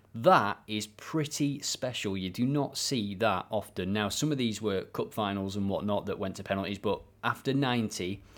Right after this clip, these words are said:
one one, nil-nil, nil-nil, nil-nil, nil-nil. Let's hope we don't get a game like that.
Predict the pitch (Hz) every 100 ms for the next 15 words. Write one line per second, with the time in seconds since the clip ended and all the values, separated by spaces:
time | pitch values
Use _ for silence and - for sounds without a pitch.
0 | - - - - 107 110 107 101 87 -
1 | 101 110 110 107 98 87 - 110 113 110
2 | 101 90 - 107 113 110 101 90 - 110
3 | 113 113 107 92 87 - - - - -
4 | - 160 175 190 180 160 156 143 - 127
5 | 131 123 113 98 110